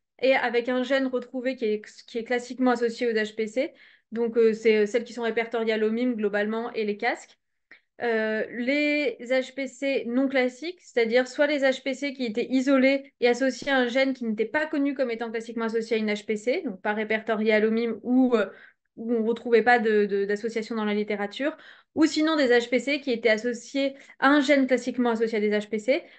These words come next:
mais qui avaient des anomalies cérébrales en plus. La troisième catégorie, c'était les, les, les H P C chromosomiques, donc comme le syndrome du cri du chat, les trisomies, et cetera.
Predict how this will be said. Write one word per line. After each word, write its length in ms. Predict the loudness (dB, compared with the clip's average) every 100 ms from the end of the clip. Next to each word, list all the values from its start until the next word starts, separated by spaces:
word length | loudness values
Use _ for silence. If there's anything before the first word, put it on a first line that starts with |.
| 0
mais 180 | 2 2
qui 100 | 0
avaient 160 | -2
des 100 | -2
anomalies 340 | -2 0 -2 -4
cérébrales 400 | -6 -6 -4 -6
en 80 |
plus. 340 | -6 -12 -18 _ _ _ _ _ _ _ _ _ _ _ _ -20 -20 _ 2
La 120 | 4
troisième 320 | 6 6 6
catégorie, 500 | 6 6 6 6 6
c'était 240 | 4 4
les, 280 | 4 6 4 4 0 0 0
les, 420 | 2 4 2 -4 -10 -14 -8
les 120 | -2
H 140 | 0 -2
P 80 | -4
C 120 | -6
chromosomiques, 760 | -2 -2 0 0 -2 -6 -8
donc 160 | -8 -2
comme 160 | 0
le 60 | 0
syndrome 340 | 0 0 0
du 100 | -2
cri 160 | -6 -8
du 100 | -8
chat, 400 | 2 6 6 6
les 260 | 6 4 4
trisomies, 520 | -2 -2 0 2 0
et 60 | -2
cetera. 440 | -6 -6 -6 -8